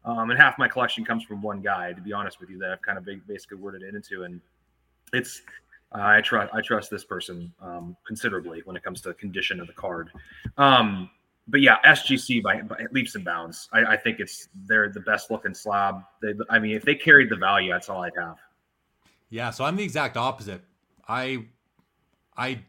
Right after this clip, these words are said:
Speaker 2: think they're, I, I do not like their slab, and here's why. It's bigger than the other slabs. It doesn't fit in grading boxes.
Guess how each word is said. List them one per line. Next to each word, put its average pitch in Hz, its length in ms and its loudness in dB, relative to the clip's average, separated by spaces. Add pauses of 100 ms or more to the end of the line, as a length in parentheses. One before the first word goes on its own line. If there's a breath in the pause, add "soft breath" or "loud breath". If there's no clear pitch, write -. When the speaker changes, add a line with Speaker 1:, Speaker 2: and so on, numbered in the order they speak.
(180)
Speaker 2:
think 127 180 -6
they're, 120 260 -6
I, 123 280 -2
I - 20 0
do 120 140 -6
not 127 240 -2
like 135 160 -4
their 131 120 -8
slab, 117 500 -4 (220)
and 135 140 -4
here's 151 200 0
why. 110 320 -2 (360)
It's 117 140 -16
bigger 160 320 -2
than 156 160 -2
the 131 80 -4
other 123 180 -4
slabs. 123 500 -2
It 104 120 -12
doesn't 123 260 -6
fit 135 260 -10
in 123 120 -8
grading 117 480 -6 (100)
boxes. 120 760 -4